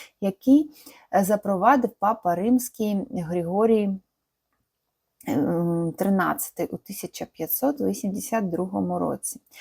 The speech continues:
Саме цей календар зараз вважається міжнародним стандартом. В Європі традиція зустрічати Новий рік з першого, першого січня бере початок ще з часів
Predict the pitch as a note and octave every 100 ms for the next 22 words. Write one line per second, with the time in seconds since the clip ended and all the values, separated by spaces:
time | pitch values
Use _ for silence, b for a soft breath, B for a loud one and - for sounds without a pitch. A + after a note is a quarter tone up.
0 | B B - - E4+ D#4+ G#3 - A3 -
1 | E3+ D#3+ E3 B3+ D#4 F#3 G3+ A#3 F#3+ E3
2 | E3+ A3 C4 A#3+ - F3 E3 D#3+ E3+ B3
3 | D4 B3 - - F#3 E3+ D#3+ - - F3
4 | B B B _ F#3+ A3+ C4+ F4+ F#4+ G3+
5 | F#3 F3+ A3+ C4 - F#3+ E3+ E3+ - -
6 | - G#3 G3+ E3 E3+ E3+ F#3 E3+ F3+ E3+
7 | - - F#3 E3+ - E3+ E3 - G3+ G3
8 | - E3 E3+ - D#4+ - F#3+ E3+ F#3 F#3+
9 | E3 - A#3 B3+ F3+ - G#3 G3 - -
10 | - A3 G#3